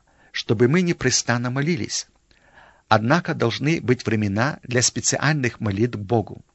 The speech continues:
В оригинале слово, переведенное на русский язык "непрестанно", употреблялось во время Нового Завета о человеке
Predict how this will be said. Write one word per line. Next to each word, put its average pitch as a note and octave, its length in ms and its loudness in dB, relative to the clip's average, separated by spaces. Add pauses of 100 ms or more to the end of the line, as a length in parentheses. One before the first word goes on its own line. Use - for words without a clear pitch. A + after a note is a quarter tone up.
(220)
В - 40 2
оригинале C3+ 600 4
слово, C3+ 420 2
переведенное A#2 640 2
на A2 140 2
русский D3 380 0
язык A#2 420 0 (220)
"непрестанно", A#2+ 760 -2 (540)
употреблялось C#3 880 0
во G#2+ 180 0
время D3 320 0
Нового A#2+ 380 0
Завета A2 580 -2
о A#2 80 -2
человеке A#2 680 0